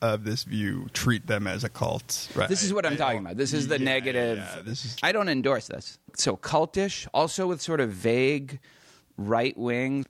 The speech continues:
Speaker 2: or at least anti-left, liberal connotations.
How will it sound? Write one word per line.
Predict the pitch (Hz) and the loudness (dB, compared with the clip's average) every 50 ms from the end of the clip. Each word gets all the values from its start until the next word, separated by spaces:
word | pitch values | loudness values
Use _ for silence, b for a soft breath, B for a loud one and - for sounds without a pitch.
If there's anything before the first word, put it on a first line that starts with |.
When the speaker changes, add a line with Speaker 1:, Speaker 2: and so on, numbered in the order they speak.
| - | -4
Speaker 2:
or | 92 104 107 | -2 0 0
at | 104 104 | 0 0
least | 98 107 98 - - | -2 -4 -6 -6 -4
anti-left, | - 107 113 120 120 - 127 113 113 110 107 107 107 101 - - - 101 98 101 104 113 - - | -2 0 0 0 0 0 0 0 2 2 2 2 0 0 -2 -4 -2 0 2 2 2 0 0 0
liberal | 110 107 110 110 98 110 117 113 113 113 113 113 110 110 110 107 107 107 - | 0 2 2 0 0 0 0 2 2 2 2 2 2 2 2 0 0 -4 -6
connotations. | - - 110 107 110 107 107 - - 110 110 110 110 - - - 113 110 110 110 110 107 110 107 101 - - | 0 0 2 4 4 2 0 0 0 0 2 2 0 -2 -2 0 0 0 2 0 0 0 0 -2 -4 -6 -12